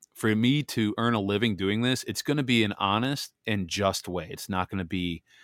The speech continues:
making you, the listener, the product for big corporate advertisers to,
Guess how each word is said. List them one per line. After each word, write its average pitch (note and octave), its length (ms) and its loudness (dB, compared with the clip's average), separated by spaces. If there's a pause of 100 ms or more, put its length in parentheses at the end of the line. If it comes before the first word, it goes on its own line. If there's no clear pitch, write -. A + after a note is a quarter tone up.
(580)
making B2 500 8
you, A2 420 4
the G2 140 2
listener, G2 520 2
the F#2 120 -2
product G2 640 4 (160)
for F#2 480 0 (180)
big B2 360 6
corporate A#2 500 4
advertisers F2+ 840 4
to, E2 460 -6